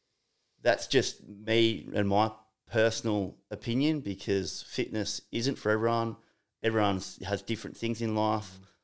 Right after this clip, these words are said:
Speaker 1: but I feel like it's a, such a growing industry that can create huge change.
Speaker 2: Mm.
Speaker 1: So if you do want to kind of get out there, get involved, I just highly recommend it because, as they say, um, fitness is kind of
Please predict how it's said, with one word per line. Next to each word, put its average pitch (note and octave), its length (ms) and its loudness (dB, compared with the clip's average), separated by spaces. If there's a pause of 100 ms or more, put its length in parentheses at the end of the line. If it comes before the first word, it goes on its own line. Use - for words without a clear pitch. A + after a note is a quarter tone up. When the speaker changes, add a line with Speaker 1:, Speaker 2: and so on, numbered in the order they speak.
(120)
Speaker 1:
but G2 100 -4
I G2 80 2
feel A#2 240 -2
like G#2+ 140 2
it's - 160 -10
a, - 40 -12
such - 260 -6
a F#2 40 -6
growing F#2+ 420 -2
industry F#2+ 680 -6 (380)
that - 120 -8
can F2+ 160 -10
create F#2+ 500 -2
huge - 680 -2
change. F2+ 480 -4
Speaker 2:
Mm. - 40 -6
Speaker 1:
So F#2 380 2 (600)
if A#2 220 -4
you B2+ 160 0
do D3 320 2
want D3+ 180 2
to C#3+ 380 0
kind B2 160 -2
of A#2+ 120 -6
get A#2+ 160 2
out C3 200 4
there, A#2+ 260 4
get A#2+ 220 2
involved, A#2 600 4 (140)
I G2 120 2
just - 280 -4 (100)
highly G2+ 480 0
recommend F#2+ 460 -6
it F#2 140 -8
because, F#2+ 540 -6 (520)
as A2 200 0
they G2+ 180 6
say, G2+ 420 4 (120)
um, F#2 520 -4 (220)
fitness G#2 540 -8
is F2 140 -4
kind G2 300 -4
of - 160 -12